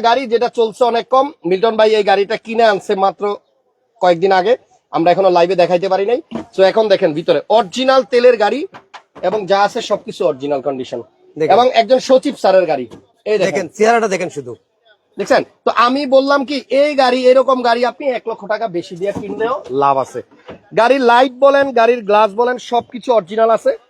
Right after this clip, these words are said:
Speaker 1: এই যে গাড়ির ব্যাকলাইট এবং এই যে কইটো, দেখছেন? এবং বাম পাশেরটা এই যে দেখেন, এই যে কইটো। So আমরা একটা জি করলা ঘোষণা দিছি, যদি কেউ প্রমাণ করতে পারেন এই গাড়ির কোনো গ্লাস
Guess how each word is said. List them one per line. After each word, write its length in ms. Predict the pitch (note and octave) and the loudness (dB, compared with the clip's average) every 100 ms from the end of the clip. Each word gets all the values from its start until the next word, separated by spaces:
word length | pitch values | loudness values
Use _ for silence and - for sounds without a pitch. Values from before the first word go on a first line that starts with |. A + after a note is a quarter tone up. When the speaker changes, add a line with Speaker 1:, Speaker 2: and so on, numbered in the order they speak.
| _ - | _ -2
Speaker 1:
এই 100 | G3+ | 2
যে 80 | A3 | 4
গাড়ির 240 | G#3 G#3+ | 2 2
ব্যাকলাইট 400 | F3+ F#3 A3+ A#3 - | 2 0 -2 -4 -4
এবং 140 | F3+ F#3 | -6 -2
এই 140 | G#3 | -4
যে 100 | F#3+ G3+ | -4 -6
কইটো, 240 | F#3+ D#3 B2+ _ _ _ _ _ _ _ _ _ _ _ - | -6 -6 -12 _ _ _ _ _ _ _ _ _ _ _ -14
দেখছেন? 260 | F#3 G#3+ C3 _ _ - - | -4 -2 -4 _ _ -14 -2
এবং 180 | F#3+ | 0
বাম 160 | F#3 G#3 | 2 0
পাশেরটা 340 | G#3+ - G#3+ G#3 | 0 -4 -2 0
এই 120 | G3 | 2
যে 80 | G3+ | 2
দেখেন, 240 | F3 A3+ C#4 _ - | 0 -2 -10 _ -10
এই 120 | F3+ | -8
যে 100 | E3+ | -8
কইটো। 320 | E3+ C#3+ A#2 - _ _ _ _ _ _ - | -6 -6 -6 -14 _ _ _ _ _ _ 2
So 60 | |
আমরা 280 | A#3 A3+ B3 C4+ B3+ | 2 4 2 2 2
একটা 160 | - A#3 | -2 -6
জি 80 | F#3 | -4
করলা 300 | A#3+ C4 C4 | 2 4 4
ঘোষণা 300 | A3 F#3 A#3+ B3 | 2 0 0 0
দিছি, 200 | G#3+ B3 | -4 -4
যদি 260 | G3+ A3 A#3 | 0 0 0
কেউ 200 | A3+ A3+ | 0 2
প্রমাণ 280 | - A#3 B3 | 2 0 0
করতে 220 | A#3 - | -2 0
পারেন 160 | A3 A3 | 0 2
এই 100 | G#3+ | 4
গাড়ির 180 | G#3 G3+ | 2 0
কোনো 180 | G3 G#3 | -2 -4
গ্লাস 300 | F#3 F3 G3 | 0 2 2